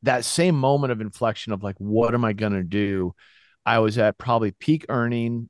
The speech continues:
and, like, kinda, like, the height of snowboarding for me personally, but I knew there was an end game. So that whole planning thing finally kicked into gear where I was like, "I should probably get that college degree that I,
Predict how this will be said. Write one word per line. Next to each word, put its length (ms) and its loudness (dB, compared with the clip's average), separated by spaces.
and, 420 -2
like, 100 -6
kinda, 200 -2
like, 180 -2
the 60 -8
height 420 0
of 200 2
snowboarding 640 0
for 160 -6
me 220 0
personally, 760 -2
but 100 2
I 100 2
knew 280 8
there 120 8
was 140 0
an 120 0
end 180 -2
game. 380 -8
So 720 2
that 280 0
whole 200 0
planning 520 0
thing 380 -2
finally 360 -4
kicked 300 -4
into 160 -2
gear 320 2
where 160 -2
I 40 0
was 140 -8
like, 220 -4
"I 120 2
should 240 -6
probably 320 2
get 180 -2
that 180 0
college 400 -2
degree 260 0
that 120 0
I, 140 0